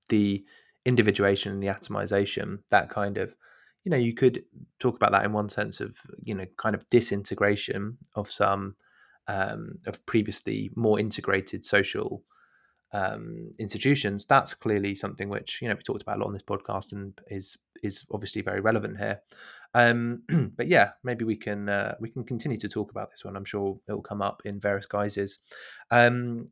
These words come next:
but just moving on to the third chapter of the book. So we're doing four chapters. They're all relatively short, so you could say it's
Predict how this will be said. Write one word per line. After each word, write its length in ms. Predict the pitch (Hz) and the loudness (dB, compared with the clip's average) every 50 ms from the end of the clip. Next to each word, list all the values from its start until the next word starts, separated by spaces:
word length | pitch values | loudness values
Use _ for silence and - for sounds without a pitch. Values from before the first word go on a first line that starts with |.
| - - | -6 -4
but 120 | 160 151 | 0 2
just 180 | 196 196 - - | 2 2 2 2
moving 320 | 156 156 147 139 127 123 | 2 2 4 4 4 2
on 120 | 117 117 110 | 2 0 -2
to 160 | - - 110 | -4 -6 -6
the 120 | 101 107 101 | -4 -4 -4
third 440 | - - - - 135 131 135 131 - | -6 -6 0 6 8 8 8 8 6
chapter 500 | - 110 110 - - - 104 107 127 143 135 | 2 0 0 0 -2 -2 0 0 0 -2 -4
of 80 | 120 98 | -8 -8
the 80 | 104 | 0
book. 200 | - 117 123 110 | 4 4 4 4
So 100 | 104 - | 2 -2
we're 80 | 104 98 | -2 0
doing 240 | 104 104 101 101 101 | 0 0 0 -2 -4
four 400 | - - 110 104 104 101 98 101 _ - - - - _ - | -4 -2 0 2 2 2 0 -2 _ -18 -20 -20 -20 _ 0
chapters. 460 | - 120 107 - - - 98 104 - | 0 0 0 2 2 2 2 2 2
They're 100 | 104 101 | 2 2
all 160 | 101 101 98 - - | 0 0 -2 -2 -2
relatively 560 | 98 101 95 - - 92 98 98 98 98 - - _ _ _ _ | -2 -2 -2 -4 -6 -2 -2 -2 -2 -2 -6 -12 _ _ _ _
short, 440 | - - - 113 107 101 98 - | -8 -2 2 4 4 4 4 2
so 100 | - - | 0 -2
you 100 | 98 101 | -2 -2
could 180 | - - 95 - | -2 -4 -6 -6
say 140 | - - - | -4 -4 -4
it's 180 | - - - | -4 -6 -10